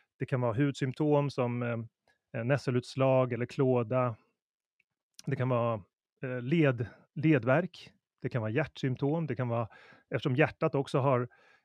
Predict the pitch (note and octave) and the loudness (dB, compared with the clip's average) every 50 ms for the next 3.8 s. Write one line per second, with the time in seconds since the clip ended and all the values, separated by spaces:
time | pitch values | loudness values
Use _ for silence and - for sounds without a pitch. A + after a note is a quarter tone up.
0 | _ _ _ - B2+ B2 B2 C#3+ C3 - C#3 - - - D3 C#3+ C#3 C3+ C3+ C3 | _ _ _ -10 -10 -6 -6 -4 -2 -2 -2 -2 0 0 0 2 2 2 2 0
1 | - - B2+ A#2+ A#2+ B2 A2 - C3 B2 B2+ B2+ B2+ A#2+ A#2+ - C3+ A#2 A#2+ B2 | 0 -2 -2 0 0 -2 -4 -4 -2 0 0 0 0 -2 -4 -4 -4 -4 -4 -4
2 | - - B2+ - - C#3+ C3+ B2 C3+ C3+ B2+ - B2 - - A#2+ D3+ C#3 - - | -6 -10 -10 -2 0 2 2 4 2 2 0 -2 -4 -6 -2 -2 -2 -2 -2 -4
3 | - A#2+ D#3 F#3+ - - - C#3+ C3 A#2+ A2+ A2+ A2+ A2 G#2+ - | -4 -2 -2 -2 -2 -4 -4 -2 -2 -2 0 -2 -4 -4 -8 -12